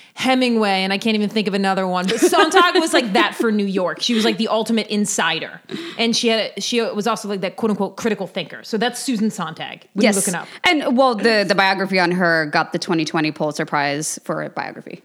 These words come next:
Speaker 1: Yes. So, um, but, but, but the reason that we're, we're talking about this one idea of hers today is because it feels particularly pertinent for the world we're living in that is so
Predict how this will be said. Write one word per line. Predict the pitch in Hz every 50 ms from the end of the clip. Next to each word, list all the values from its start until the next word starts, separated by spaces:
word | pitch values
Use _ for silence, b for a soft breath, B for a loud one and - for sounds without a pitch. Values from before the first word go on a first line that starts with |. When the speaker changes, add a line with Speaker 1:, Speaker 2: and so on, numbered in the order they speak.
| _ _
Speaker 1:
Yes. | 226 202 - - - - - -
So, | - - 240 220 196 185 170 B B B B 233 B
um, | - 247 233 226 220 208 202 196 180 - B B B 226
but, | - 320 320 277
but, | 262 302 302 226
but | 294 311 240 311
the | 320 277
reason | 302 359 359 359 381 381
that | 349 302
we're, | 302 262 254 247 233 - - -
we're | 247 233 233 226
talking | - 233 240 226 226 - 240 226
about | 214 190 214 214 202 196 196 190 190
this | 208 208 -
one | 196 220 214 208
idea | 208 196 196 175 208 214 208 202 196 190 185 - -
of | 202 190 -
hers | - 190 190 185 185 -
today | - 180 190 180 180 180 175 170
is | 185 190
because | 165 175 190 - 196 190 185 185 180 175 175 b b b b b _
it | - 226 226
feels | 226 - 226 214 208 202 196 196 190 - - - - _ _ _ _ _ _ _ _ -
particularly | - 240 - 254 - - 226 208 190 196 185
pertinent | - - - - - 226 214 - 180 180 180 170 160 - -
for | - - 202 190 185 185 180 170 170 - - 170 156 151
the | 185 185 175
world | 170 165 165 185 190 185 180
we're | 175 165 180
living | 170 160 175 165 180 170 165
in | 160 156 156 165
that | 165 160
is | 160 170
so | 165 - - 190 175 170 165 160 160 143